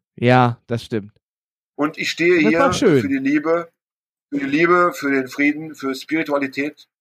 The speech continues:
Speaker 2: für die Freiheit bin ich hier auf
Speaker 1: Ja.
Speaker 2: diese Bühne gegangen. Ja. Jetzt musst du den Ordner machen. Ich habe heute übrigens die Nachricht bekommen, eine verifizierte Nachricht,
Speaker 1: Mhm.
Speaker 2: dass der Ordner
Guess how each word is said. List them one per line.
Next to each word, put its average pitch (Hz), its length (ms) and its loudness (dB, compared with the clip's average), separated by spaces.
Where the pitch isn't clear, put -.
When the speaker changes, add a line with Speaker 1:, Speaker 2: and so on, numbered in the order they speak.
Speaker 2:
für 143 80 -8
die 160 80 -2
Freiheit 143 760 0
bin 131 100 -10
ich 131 120 -10
hier 139 100 -4
auf 123 60 -4
Speaker 1:
Ja. 123 100 -2
Speaker 2:
diese 120 160 -8
Bühne 135 240 -2
gegangen. 123 340 0
Ja. 123 200 -4
Jetzt 113 180 -8
musst 131 180 -8
du 139 60 -2
den 127 120 -4
Ordner 110 320 -2
machen. - 180 -14
Ich 156 60 -2
habe 160 140 2
heute 254 140 2
übrigens 247 200 0
die 202 100 -4
Nachricht 190 360 2
bekommen, 180 340 -4
eine 151 200 -4
verifizierte 170 640 -6
Nachricht, 147 440 -6
Speaker 1:
Mhm. 165 380 -10
Speaker 2:
dass 131 160 -4
der 165 200 0
Ordner 196 560 0